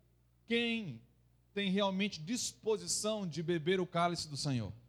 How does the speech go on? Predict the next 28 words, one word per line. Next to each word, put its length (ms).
Quando 180
ele 140
fala 240
de 120
cálice, 580
ele 120
tá 160
falando 420
de 260
uma 280
disposição, 1040
exatamente 540
um 100
cálice 480
de, 240
de 140
angústia, 600
de 140
sofrimento, 760
de 120
você 320
tá 200
disposto 640
a 40
passar 360
por 180
qualquer 520
coisa, 520